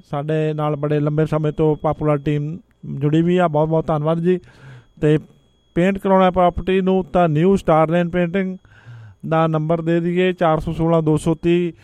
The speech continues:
ਚਾਰ ਹਜ਼ਾਰ ਤੇ ਗੋਰੇ ਧਨੋਏ ਨੂੰ ਕਾਲ ਕਰਨੀ ਆ। ਧਨੋਆ ਬ੍ਰਦਰਜ਼ ਦਾ ਨੰਬਰ ਆ ਚਾਰ ਸੌ ਸੋਲਾਂ ਦੋ ਸੌ ਤੀਹ ਚਾਰ ਹਜ਼ਾਰ ਨਿਊ ਸਟਾਰ ਲੇਨ ਪੇਂਟਿੰਗ ਤੋਂ। ਪ੍ਰੋਗਰਾਮ ਦਾ ਸਮਾਂ ਸਮਾਪਤੀ ਵਾਲਾ ਇੱਕ ਵਾਰੀ ਫੇਰ ਮੈਂ ਦੱਸ ਦਿਆਂ, ਅ, ਜਿੱਥੇ ਤੁਹਾਨੂੰ ਪਤਾ ਹੀ ਆਪਾਂ ਹੋਮ ਲਾਈਫ ਮਿਲਕ ਰਿਐਲਟੀ ਦੇ ਨਮ-,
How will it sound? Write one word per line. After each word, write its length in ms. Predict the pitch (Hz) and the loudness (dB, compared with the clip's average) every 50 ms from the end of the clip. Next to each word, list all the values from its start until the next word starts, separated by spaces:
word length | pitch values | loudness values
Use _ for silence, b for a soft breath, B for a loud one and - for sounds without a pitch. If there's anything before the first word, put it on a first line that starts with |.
| B B B B B B _ | B B B B B B _
ਚਾਰ 260 | - 160 160 165 165 | 4 6 6 8 6
ਹਜ਼ਾਰ 300 | 170 160 165 165 156 156 | 6 4 4 4 4 4
ਤੇ 220 | - - - 165 160 | 2 2 0 0 2
ਗੋਰੇ 260 | 151 151 156 156 165 | 4 4 4 4 2
ਧਨੋਏ 280 | - - 170 165 151 147 | 0 0 0 0 2 0
ਨੂੰ 120 | 147 160 | 0 -2
ਕਾਲ 220 | 185 180 170 170 | -2 0 -2 -2
ਕਰਨੀ 340 | 165 175 165 165 165 175 175 | -2 -2 -4 -4 -4 -6 -6
ਆ। 140 | 175 180 180 | -4 -4 -6
ਧਨੋਆ 300 | 180 - 170 160 143 139 | -6 -6 -4 -2 -2 -2
ਬ੍ਰਦਰਜ਼ 420 | 131 143 143 156 151 160 170 160 | -2 -2 -2 -2 -2 -4 -6 -6
ਦਾ 100 | 156 160 | -4 -6
ਨੰਬਰ 260 | 160 151 143 143 147 151 | -6 -6 -6 -4 -2 -2
ਆ 80 | 165 | -2
ਚਾਰ 220 | 165 165 151 151 147 | -2 0 0 0 0
ਸੌ 180 | - 165 156 | 0 -2 -2
ਸੋਲਾਂ 240 | 151 151 151 151 143 | 0 2 2 0 0
ਦੋ 120 | 135 143 | 0 -2
ਸੌ 160 | 139 - 147 139 | -2 -2 -4 -4
ਤੀਹ 340 | - - 151 156 156 156 - - | -4 -4 -4 -4 -4 -4 -6 -6
ਚਾਰ 220 | - 151 139 143 156 | -4 -2 0 0 0
ਹਜ਼ਾਰ 320 | 160 156 160 160 165 165 | 0 0 0 0 0 -2
ਨਿਊ 220 | 160 147 147 156 156 | -2 -4 -4 -4 -4
ਸਟਾਰ 320 | - - 135 131 135 131 | -4 -2 -2 -2 -2 -2
ਲੇਨ 260 | 139 143 143 143 160 | -4 -6 -6 -8 -10
ਪੇਂਟਿੰਗ 460 | - - - 151 156 156 160 147 131 | -12 -10 -8 -8 -8 -6 -8 -8 -8
ਤੋਂ। 160 | 113 - 98 82 - - _ _ _ _ _ _ _ _ _ _ _ _ _ b b b b b b b b b b b b b b b b - | -8 -8 -8 -10 -10 -16 _ _ _ _ _ _ _ _ _ _ _ _ _ b b b b b b b b b b b b b b b b -4
ਪ੍ਰੋਗਰਾਮ 360 | 160 180 185 196 208 214 208 | -2 0 0 2 2 2 4
ਦਾ 100 | 220 214 | 4 4
ਸਮਾਂ 260 | 175 196 196 202 196 | 4 4 2 2 2
ਸਮਾਪਤੀ 340 | 170 185 180 180 175 180 202 | 2 2 2 2 2 0 0
ਵਾਲਾ 240 | 196 196 190 190 185 | 2 4 4 2 2
ਇੱਕ 140 | - - | 0 0
ਵਾਰੀ 160 | 180 180 180 185 | 0 2 2 2
ਫੇਰ 260 | 156 175 175 180 180 | 2 2 2 2 2
ਮੈਂ 160 | 190 185 180 | 2 2 2
ਦੱਸ 220 | 175 165 160 - | 2 2 0 0
ਦਿਆਂ, 480 | 175 180 185 180 175 180 180 185 185 - - - 165 156 | -2 0 2 2 4 4 2 2 0 0 -2 -4 -4 -2
ਅ, 40 | 151 | -2
ਜਿੱਥੇ 280 | 147 143 151 151 165 165 | -2 -4 -4 -2 -2 -2
ਤੁਹਾਨੂੰ 240 | 165 165 160 151 139 | 0 -2 -2 -2 -4
ਪਤਾ 200 | 156 151 156 165 | -4 -4 -2 -2
ਹੀ 80 | 160 | 0
ਆਪਾਂ 380 | 160 147 - - 147 143 143 139 | 0 -2 -2 -2 -2 -2 0 0
ਹੋਮ 240 | 131 135 139 143 147 | -2 -4 -4 -4 -2
ਲਾਈਫ 140 | 147 143 | -4 -2
ਮਿਲਕ 260 | 135 139 139 135 - 151 | -2 -2 -4 -2 -2 -2
ਰਿਐਲਟੀ 320 | 143 135 131 120 135 147 | 0 0 0 -2 -4 -4
ਦੇ 140 | 135 143 143 | -4 -4 -4
ਨਮ-, 280 | 139 139 135 135 - | -4 -4 -6 -6 -8